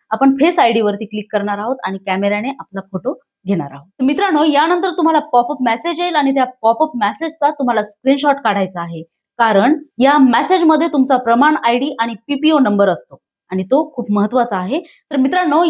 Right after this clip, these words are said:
याप्रमाणे आपण जीवन प्रमाणपत्र काढू शकतो. ही संपूर्ण प्रोसेस आहे जीवन प्रमाणपत्र काढण्याची.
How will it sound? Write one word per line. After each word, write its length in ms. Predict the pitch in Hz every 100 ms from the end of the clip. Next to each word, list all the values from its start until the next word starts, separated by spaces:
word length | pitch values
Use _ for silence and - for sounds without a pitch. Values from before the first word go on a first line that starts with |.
| 208
याप्रमाणे 640 | 220 294 - 320 302 311
आपण 320 | 330 233 233 196
जीवन 260 | 254 294
प्रमाणपत्र 500 | 302 277 277 269 262
काढू 280 | 262 233 247
शकतो. 360 | 302 285 - 320
ही 80 | 349
संपूर्ण 520 | 339 285 269 339 330
प्रोसेस 440 | - 294 302 381
आहे 220 | 339 294 311
जीवन 320 | 202 269 302 302
प्रमाणपत्र 540 | 262 240 233 226 226
काढण्याची. 680 | 220 202 196 196 165 -